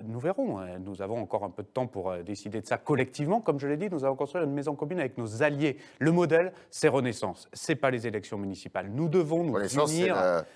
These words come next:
Speaker 1: Renaissance,
Speaker 2: l'alliance que vous avez créée pour les
Speaker 1: c'est
Speaker 2: élections,
Speaker 1: l'alliance
Speaker 2: euh, européennes.
Speaker 1: de tous les progressistes qui souhaitent porter d'une même voix un projet d'alternance pour ce qui concerne les régionales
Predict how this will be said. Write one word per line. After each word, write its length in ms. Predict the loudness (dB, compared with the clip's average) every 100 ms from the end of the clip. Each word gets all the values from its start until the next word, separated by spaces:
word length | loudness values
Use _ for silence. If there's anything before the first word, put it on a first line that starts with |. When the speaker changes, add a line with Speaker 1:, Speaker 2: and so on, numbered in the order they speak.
| -10
Speaker 1:
Renaissance, 420 | 2 4 8 10 10
Speaker 2:
l'alliance 140 | 6
que 40 | 6
vous 80 | 6
avez 160 | 6
créée 300 | 4 2 0
pour 220 | 2 0 2
les 80 |
Speaker 1:
c'est 60 | 2
Speaker 2:
élections, 280 | 4 4 4
Speaker 1:
l'alliance 300 | 4 2 2
Speaker 2:
euh, 300 | 2 2 0 4
européennes. 400 | 4 4 0 -4 -6
Speaker 1:
de 100 | -6
tous 240 | 0 2
les 120 | 4
progressistes 840 | 4 0 0 -4 -4 -8 -8 -12 -12
qui 120 | -10
souhaitent 380 | -4 0 0 0
porter 440 | -2 -2 -2 -4 -4 -4
d'une 360 | 2 4 6
même 220 | 4 2 0
voix 460 | -2 0 0 -2
un 140 | -8 -8
projet 480 | -4 -4 -2 -2 -6 _ -10
d'alternance 580 | -6 -4 -4 -4 -4 -6
pour 120 | -12
ce 60 | -12
qui 80 |
concerne 360 | -10 -10 -8 -8
les 60 | -8
régionales 440 | -8 -4 -2 -2